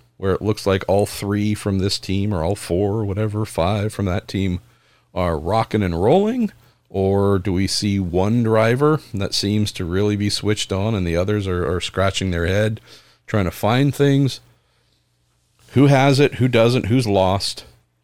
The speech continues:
Who's maybe hiding some stuff? Which engine manufacturer might have something better that they,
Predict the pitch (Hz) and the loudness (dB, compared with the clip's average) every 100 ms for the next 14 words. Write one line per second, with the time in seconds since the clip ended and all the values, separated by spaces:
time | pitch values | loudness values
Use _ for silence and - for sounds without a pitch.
0 | _ _ _ - 98 110 110 113 113 98 | _ _ _ -10 -2 -2 0 2 0 0
1 | 107 107 101 90 95 87 - 87 101 - | 2 2 2 0 -4 -4 -2 -2 -4 -12
2 | _ _ _ _ _ _ _ - 113 110 | _ _ _ _ _ _ _ -6 -2 0
3 | 113 110 107 104 101 90 101 95 - 101 | 2 2 2 2 2 0 0 0 -2 -2
4 | 101 95 95 95 98 - 98 92 95 95 | 0 0 0 0 -2 -2 -2 0 -2 -2
5 | 90 107 - - 110 101 107 101 104 101 | -6 -12 -12 -4 -2 0 0 0 0 -2
6 | 90 98 _ 107 98 107 98 95 98 98 | -4 -8 _ 0 2 2 0 -2 0 0